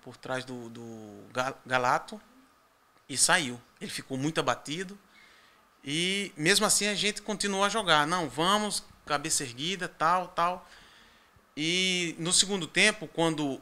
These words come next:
eh, eu fiz o cruzamento, que pegou no, no, no Patrício, eu acredito que no momento ali o braço dele tava perto, e se a gente for observar as imagens, não foi pênalti, mas ele deu. É,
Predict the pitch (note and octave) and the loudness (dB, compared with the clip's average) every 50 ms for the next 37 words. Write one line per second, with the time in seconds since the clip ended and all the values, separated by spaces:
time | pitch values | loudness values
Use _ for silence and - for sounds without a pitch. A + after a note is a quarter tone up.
0 | - _ - B2 C3+ C3+ C3 C3 B2+ B2+ B2 A2+ G2+ - - C#3 C3+ - - F3+ | -12 _ -8 -2 0 2 2 2 4 2 2 0 -2 -6 -8 -8 -8 -4 0 0
1 | A3 G#3+ G3+ F#3+ - F3 E3 D3 D3+ C3+ B2+ B2+ C3 C#3 - - - - - - | 0 0 0 -4 -4 -2 2 4 4 4 6 4 4 4 2 -2 -10 -12 -14 -20
2 | - - - - - D3 - - D#3 D3 B2+ C3 D3 D#3+ D#3 D3 C3+ B2+ B2 A#2+ | -20 -20 -20 -14 -14 -12 -4 0 0 0 2 2 0 0 0 0 -2 -4 -4 -6
3 | A#2 A#2 A2+ G#2+ A#2 A2+ A2 G#2 G2+ - B2 A#2 - - A#2 B2 C3+ B2+ - - | -8 -8 -8 -10 -10 -10 -10 -10 -6 -4 -4 -4 -4 -6 -10 -6 -4 -4 -6 -6
4 | - _ _ _ _ _ _ _ - C3+ D#3+ E3 - D#3+ D3 C#3 C#3+ D#3 D3 - | -10 _ _ _ _ _ _ _ -6 -4 -4 -2 0 0 -2 0 -2 -6 -8 -8
5 | - D#3 D3+ D3 D3 C#3+ C3+ C3 C3+ C3+ B2+ C3 B2 A#2 B2 B2+ B2 A#2+ A#2+ _ | -10 -6 -6 -4 -2 -2 -2 -2 -4 -4 -4 -4 -6 -4 -4 -6 -8 -10 -12 _
6 | _ _ _ _ _ - A#2+ A#2+ A#2+ C#3 D3 C#3+ - - B2+ C3+ C3+ B2 - - | _ _ _ _ _ -14 -8 0 4 4 4 4 2 -2 -2 -4 -6 -4 2 4
7 | C#3+ C#3+ C#3+ B2 - - - _ _ _ _ _ _ _ _ _ _ - B2+ C3 | 4 4 4 0 -6 -6 -20 _ _ _ _ _ _ _ _ _ _ 2 4 4
8 | C3+ C3+ - - - D#3+ - _ - C3+ B2+ - - D3 C#3+ C3 C3+ D3 - - | 4 4 0 -10 -16 -18 -18 _ -8 0 2 2 4 4 2 0 0 -4 -4 -4
9 | - D3+ C#3+ C3+ C#3 - - C3+ A#2+ B2+ C#3 C3+ B2 B2 B2+ A#2+ B2 A#2+ A#2 A2 | -4 -4 -4 -2 -4 -2 -2 -2 0 2 2 2 2 0 -4 -2 -2 -2 -4 -4
10 | A2+ A#2+ E3 G3 F#3 - B2 G#2 - A2+ A2+ A#2+ C3 C3 - - - _ _ _ | -2 0 0 0 0 -2 -6 -4 -4 -4 -2 -2 -4 -6 -12 -18 -20 _ _ _
11 | _ _ _ - _ _ - - B2+ C#3+ C3 B2+ D3 C#3+ C3+ A2+ A2 C3+ D3 D#3+ | _ _ _ -20 _ _ -8 0 2 2 4 4 2 0 0 0 4 6 6 6
12 | F3+ G3 G3+ - - _ _ _ _ _ _ _ _ _ _ _ _ _ _ _ | 4 2 -4 -10 -20 _ _ _ _ _ _ _ _ _ _ _ _ _ _ _
13 | _ - - - - - - - - _ _ _ _ _ - - C#3+ C#3+ D3 D3 | _ -20 -20 -20 -20 -20 -20 -20 -20 _ _ _ _ _ -2 2 4 6 8 8
14 | D3 D3 C#3+ D3 D3 C#3+ C#3+ C#3+ C#3 C#3 C#3 C3+ C3+ B2+ | 8 6 6 6 6 6 6 4 4 4 2 2 -2 -4